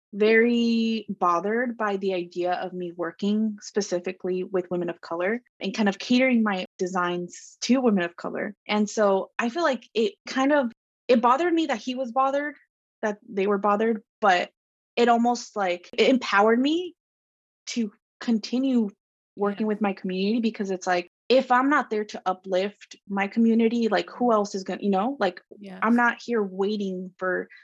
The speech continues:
Speaker 1: someone who's not part of our community to uplift us, right? It's like, we have to
Speaker 2: Exactly.
Speaker 1: uplift each other. So, I don't know, it was, like, another, the reminder. It's like, "Okay, I'm on the right path."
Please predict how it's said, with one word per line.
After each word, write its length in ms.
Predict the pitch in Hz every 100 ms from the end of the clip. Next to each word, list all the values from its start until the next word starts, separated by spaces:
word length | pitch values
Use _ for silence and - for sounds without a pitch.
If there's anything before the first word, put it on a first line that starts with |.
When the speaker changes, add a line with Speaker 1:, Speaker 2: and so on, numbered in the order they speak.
| _
Speaker 1:
someone 320 | - 220 214
who's 180 | 208 208
not 180 | 214 -
part 160 | 220 208
of 80 |
our 80 | 190
community 340 | - 196 190 190
to 140 | -
uplift 440 | 240 302 226 196
us, 180 | 165 175
right? 120 | 202
It's 100 | 220
like, 140 | 202 185
we 120 | 208
have 280 | 202 247 -
to 80 | 202
Speaker 2:
Exactly. 160 | 190
Speaker 1:
uplift 260 | 190 185 - _ -
each 220 | 190 -
other. 320 | 190 185 190 _ _
So, 600 | - 233 208 190 185 - _ _
I 80 | 226
don't 120 | 220
know, 120 | 208 196
it 140 | 214
was, 100 | 226
like, 160 | 226 233
another, 600 | 226 214 208 208 202 196
the 120 | 208
reminder. 520 | 196 185 180 180 175 170
It's 120 | 175
like, 120 | 175
"Okay, 200 | 180 196
I'm 140 | 214
on 100 | 247
the 80 | 226
right 240 | 196 180 -
path." 240 | 180 190